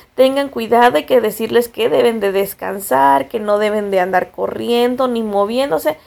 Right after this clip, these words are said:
que se queden ahí acostaditos. Es el tiempo de, de que ahora sí se porten, eh, flojitos y, y vayan a, a ver la tele, se queden ahí en la cama,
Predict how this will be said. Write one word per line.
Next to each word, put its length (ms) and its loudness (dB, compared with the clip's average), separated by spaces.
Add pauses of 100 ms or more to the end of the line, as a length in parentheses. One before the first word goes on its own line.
(280)
que 100 -6
se 160 -6
queden 260 0
ahí 160 -2
acostaditos. 840 -2 (340)
Es 180 2
el 140 0
tiempo 380 4
de, 260 6
de 160 0
que 120 -2
ahora 180 6
sí 120 -8
se 140 0
porten, 540 -2 (260)
eh, 420 0
flojitos 840 -2
y, 580 -6
y 180 -8
vayan 420 4
a, 280 0 (260)
a 140 4
ver 180 4
la 220 4
tele, 840 4
se 160 0
queden 340 2
ahí 180 0
en 140 -2
la 220 -2
cama, 720 2